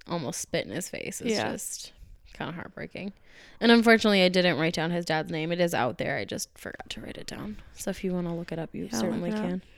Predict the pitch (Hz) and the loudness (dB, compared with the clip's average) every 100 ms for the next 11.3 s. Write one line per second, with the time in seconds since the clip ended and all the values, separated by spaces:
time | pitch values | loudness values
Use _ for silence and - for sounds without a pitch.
0 | - - - - - - - - - - | -20 -20 -20 -20 -20 -20 -20 -20 -6 4
1 | 233 220 214 220 220 202 - 240 233 - | 6 8 6 6 4 2 6 6 6 2
2 | 247 247 220 220 214 214 - 226 214 220 | 2 4 4 4 4 2 0 4 6 6
3 | 208 - 196 196 202 196 190 180 170 165 | 2 2 4 4 2 0 2 4 6 6
4 | 196 214 - 208 196 196 - - 208 196 | 4 4 2 4 4 4 2 2 2 4
5 | 196 196 196 196 - - 185 165 185 - | 4 4 6 4 2 2 4 4 2 0
6 | 180 180 - 165 - - - 180 185 165 | 0 0 2 0 0 -2 -2 0 2 2
7 | 160 214 - - 311 269 175 165 165 196 | 0 -2 -4 -2 0 2 0 -2 -6 -10
8 | - - - _ _ _ - 196 185 180 | -16 -20 -20 _ _ _ 0 4 4 2
9 | 175 208 202 190 185 160 180 - - - | -2 -2 0 2 2 0 -2 -6 -14 -20
10 | - - - - 165 151 151 - - 185 | -20 -20 -4 0 2 0 -2 -4 -2 -2
11 | 165 113 | -2 -4